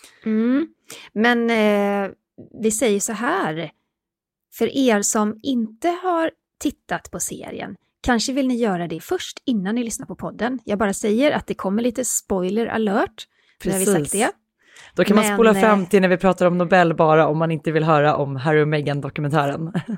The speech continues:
Speaker 2: <laughs>
Speaker 1: Ja.
Speaker 2: Mm.
Speaker 1: Men så här. De stora attackerna mot kungafamiljen, de uteblir. Och istället så är det Meghans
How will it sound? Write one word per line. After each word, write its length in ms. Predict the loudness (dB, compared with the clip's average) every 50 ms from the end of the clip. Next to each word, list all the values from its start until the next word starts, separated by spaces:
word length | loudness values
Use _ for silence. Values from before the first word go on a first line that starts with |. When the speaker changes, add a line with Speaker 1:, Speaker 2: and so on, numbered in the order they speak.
| -10 _ _
Speaker 2:
<laughs> 400 | -20 -18 -16 -12 -10 -10 -8 -6
Speaker 1:
Ja. 320 | -4 -4 -6 -6 -8 -14 _ _ _ _ _ _ -16 -14
Speaker 2:
Mm. 180 | -12 -12 -12 -8 0
Speaker 1:
Men 420 | 2 4 4 4 2 -2 -8 -18 -18 _
så 220 | -6 -4 -4 -4
här. 420 | -2 -2 -2 -4 -4 -6 -12 -16 _ _ _ _ _ _ _ _ _ _ _ _ _ _ -4
De 120 | -2 -2
stora 500 | -2 -2 -2 0 0 2 2 2 0 0
attackerna 480 | -2 -2 -4 -6 -6 -6 -8 -8 -8 -8
mot 120 | -8 -10
kungafamiljen, 880 | -10 -10 -10 -10 -10 -10 -12 -14 -12 -12 -12 -10 -10 -10 -10 -10 -12 -14 _ _ _ _ _ _ _ _ _ _ _ -12 -12 -6 0
de 300 | 2 2 2 2 -2 -6
uteblir. 600 | -8 -10 -10 -10 -12 -16 -14 -14 -14 -16 -16 -18 _ _ _ _ _ _ _ _ _ _ _ _ _ _ -4
Och 80 | -2 -2
istället 720 | 0 0 -2 -4 -2 0 0 0 0 -2 -2 -4 -4 -6 -6
så 120 | -6 -6
är 180 | -6 -6 -6 -6
det 80 | -6
Meghans 680 | -6 -6 -6 -8 -8 -10 -10 -10 -10 -10 -10 -10 -12 -12